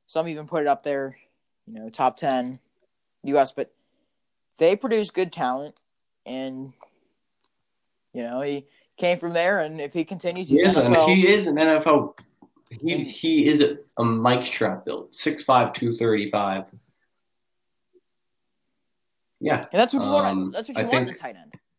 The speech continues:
Speaker 2: that whenever people say if Mike Trout did play a position in the N F L or college football, he would be a tight end, and that is hundred percent true. He's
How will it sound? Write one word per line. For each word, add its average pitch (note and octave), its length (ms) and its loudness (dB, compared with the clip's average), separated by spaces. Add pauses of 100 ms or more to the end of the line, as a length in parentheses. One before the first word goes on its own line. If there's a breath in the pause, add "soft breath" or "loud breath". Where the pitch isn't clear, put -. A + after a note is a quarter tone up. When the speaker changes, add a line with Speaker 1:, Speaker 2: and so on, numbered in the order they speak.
(160)
Speaker 2:
that G#2+ 220 0
whenever A2+ 400 2
people A#2 380 0
say G#2 540 0
if G2 160 -8 (160)
Mike A#2 320 4
Trout G#2+ 320 2
did A2+ 220 2
play F#2+ 300 -6
a F#2 300 -6 (840)
position A2+ 400 2
in G2+ 120 0
the G2+ 120 -2
N G2 120 0
F G2 160 -4
L G2 320 0
or G2 440 -6
college G2 280 -2
football, G2 340 -4
he C#3 140 4
would D3 200 8
be A2 120 4
a G2 40 0
tight G2 200 -2
end, F#2+ 180 -4
and F#2+ 380 -4
that G#2 220 0
is G#2 220 -2 (160)
hundred B2+ 160 0
percent G#2+ 240 -2
true. A2 400 4 (540 soft breath)
He's G#2+ 280 0